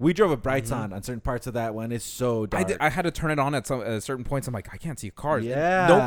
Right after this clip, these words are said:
Speaker 2: cars behind me, no cars in front of me. So I was like,
Speaker 1: Yeah.
Speaker 2: "I'll go a hundred."
Speaker 1: Yeah.
Speaker 2: You know?
Speaker 1: Oh, I was zooming.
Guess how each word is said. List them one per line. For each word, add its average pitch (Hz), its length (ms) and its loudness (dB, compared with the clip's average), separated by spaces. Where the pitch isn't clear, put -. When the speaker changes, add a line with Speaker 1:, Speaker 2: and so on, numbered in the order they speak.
Speaker 2:
cars 202 200 0
behind 185 340 -4
me, 175 120 -4
no 160 200 0
cars 170 280 -4
in 160 80 -10
front 160 240 -8
of 156 60 -6
me. 160 180 -8
So - 80 -8
I - 20 -6
was 127 60 -4
like, 101 120 -4
Speaker 1:
Yeah. 90 100 -10
Speaker 2:
"I'll - 60 -16
go - 200 -14
a 311 120 -12
hundred." 127 540 -8
Speaker 1:
Yeah. 92 260 -8
Speaker 2:
You - 40 -8
know? 165 240 -6
Speaker 1:
Oh, 135 100 4
I 131 100 4
was 127 160 -2
zooming. 95 260 -8